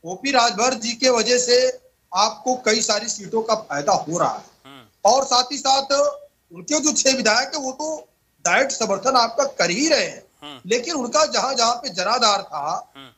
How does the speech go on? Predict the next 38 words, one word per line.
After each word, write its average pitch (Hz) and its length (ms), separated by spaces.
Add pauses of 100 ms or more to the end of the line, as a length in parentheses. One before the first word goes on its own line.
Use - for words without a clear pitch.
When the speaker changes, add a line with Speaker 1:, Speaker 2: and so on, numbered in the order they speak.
Speaker 1:
अगर 330 220
वो 330 280
वोट 277 340
का 294 80
लाभ 240 300
आपको 233 340
मिल 202 240
रहा 175 220
है, 147 300 (140)
Speaker 2:
हम्म। 143 160
Speaker 1:
तो 330 460
आपको 254 500
उनका 277 540
सम्मान 185 540
करने 240 340
में 277 320 (180)
Speaker 2:
हम्म। 285 120
Speaker 1:
और 339 200
उनकी 311 320
हिस्सेदारी 277 580
उनको 285 300
देने 302 320
में 233 220 (140)
Speaker 2:
हम्म। 151 140
Speaker 1:
कोई 392 300
संकोच 277 440
नहीं 196 140
होना 160 220
चाहिए। - 520
Speaker 2:
हम्म। 127 100 (260)
Speaker 1:
और 320 260 (280)
अगर 285 260
राजनीति 254 580
में 302 180
कहीं 240 200
पे 285 140
गठबंधन 226 460
है 214 360